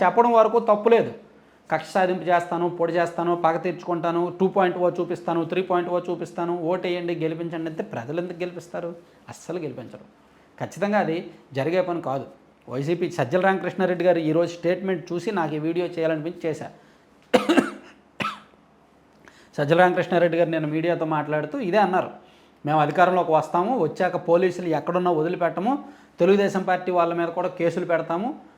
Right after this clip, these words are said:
కక్ష సాధింపు చేస్తాము, so మమ్మల్ని టార్గెట్ చేస్తున్న ఏ ఒక్కరిని వదిలిపెట్టము,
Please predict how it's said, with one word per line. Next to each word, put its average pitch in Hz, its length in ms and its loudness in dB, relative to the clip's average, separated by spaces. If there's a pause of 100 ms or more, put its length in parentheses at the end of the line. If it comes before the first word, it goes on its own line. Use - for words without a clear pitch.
(140)
కక్ష 147 200 -6
సాధింపు 175 300 0
చేస్తాము, 175 540 -4 (160)
so 160 60 0
మమ్మల్ని 165 500 0
టార్గెట్ 170 600 -2
చేస్తున్న 175 320 -2
ఏ 147 120 -2
ఒక్కరిని 175 400 -2
వదిలిపెట్టము, 175 640 -4